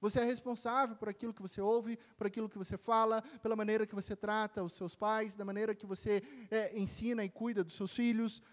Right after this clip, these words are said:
Você é responsável pela sua posição ética no seu trabalho. O texto continua, "Ele dará vida eterna aos que, persistindo em fazer o bem,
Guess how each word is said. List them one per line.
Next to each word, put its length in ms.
Você 180
é 20
responsável 560
pela 240
sua 180
posição 420
ética 320
no 80
seu 160
trabalho. 640
O 80
texto 260
continua, 560
"Ele 220
dará 240
vida 240
eterna 460
aos 340
que, 220
persistindo 840
em 80
fazer 340
o 60
bem, 240